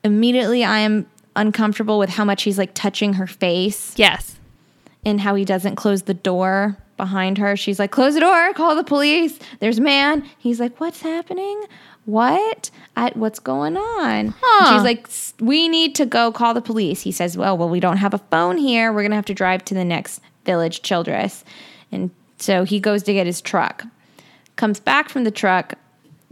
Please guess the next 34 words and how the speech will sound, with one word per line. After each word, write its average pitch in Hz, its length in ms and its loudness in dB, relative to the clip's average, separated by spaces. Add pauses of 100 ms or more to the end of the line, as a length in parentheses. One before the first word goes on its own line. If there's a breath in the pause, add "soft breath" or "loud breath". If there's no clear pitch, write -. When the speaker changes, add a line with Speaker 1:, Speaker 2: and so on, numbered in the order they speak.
Speaker 1:
Does 240 160 0
she 247 100 0
see 262 220 -2
the, 214 340 0
the 190 140 -2
meat 190 440 -2
on 196 180 -2
the 196 260 -2 (320)
stove? 196 400 -2
Is 185 120 -6
that 190 140 -2
how 196 100 -4
she 190 180 -8
knows? 180 480 -6 (500)
Speaker 2:
At 240 140 4
this 269 160 2
point 294 220 2
of 247 60 -2
the 226 80 2
movie, 185 300 0
I 180 40 -2
was 185 100 -6
kinda - 340 -2 (140)
watching 208 800 4 (140)
it 202 240 6
between 185 280 4
my 175 100 8
fingers, 170 460 4
so 175 100 4
it 190 80 2
gets 196 180 2
a 208 40 4
little 185 120 6
fuzzy. - 480 2